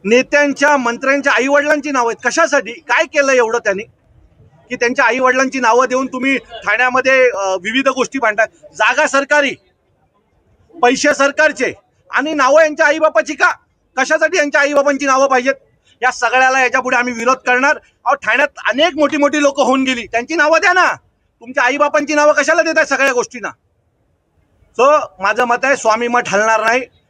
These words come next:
स्वामी मठाला जर हलवायचं असेल तर पहिलं तुम्हाला, आम्हाला सगळ्यांना हटवावं लागेल. आज इथे जर आम्ही शंभर दोनशे लोकांनी असू,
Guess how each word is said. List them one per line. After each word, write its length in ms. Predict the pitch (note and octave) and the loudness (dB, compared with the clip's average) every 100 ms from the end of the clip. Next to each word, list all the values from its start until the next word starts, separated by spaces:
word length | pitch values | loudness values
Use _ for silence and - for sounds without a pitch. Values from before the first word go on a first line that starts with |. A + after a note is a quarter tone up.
| - | -6
स्वामी 340 | A3 A3 C4 | -2 0 0
मठाला 360 | B3 A#3 A#3 A#3+ | -2 -2 0 0
जर 100 | A#3 | 0
हलवायचं 420 | F#3+ A3 A3+ A#3 | 2 2 2 -2
असेल 260 | G3+ C4+ C#4+ - _ | 0 0 -2 -8 _
तर 60 | A3+ | -8
पहिलं 280 | A3 A3 A#3+ | -4 -2 -2
तुम्हाला, 280 | A3+ A#3 A3+ | -2 0 0
आम्हाला 380 | F#3+ G3+ A3+ | 0 0 0
सगळ्यांना 360 | G#3+ G3 G3+ F#3 | 0 -2 -2 -2
हटवावं 260 | E3 D#3+ D3 | 0 0 -2
लागेल. 200 | A2+ - _ _ _ - | -6 -16 _ _ _ -4
आज 240 | G#3+ A#3 | -2 -2
इथे 220 | A#3+ B3 | -2 0
जर 160 | B3+ B3+ | 2 2
आम्ही 180 | B3 C4 | 0 0
शंभर 340 | A#3 A3+ B3+ | -2 0 0
दोनशे 320 | B3 B3+ B3+ | 0 0 0
लोकांनी 320 | B3+ B3 C4 C4+ | 0 0 0 2
असू, 200 | - | 2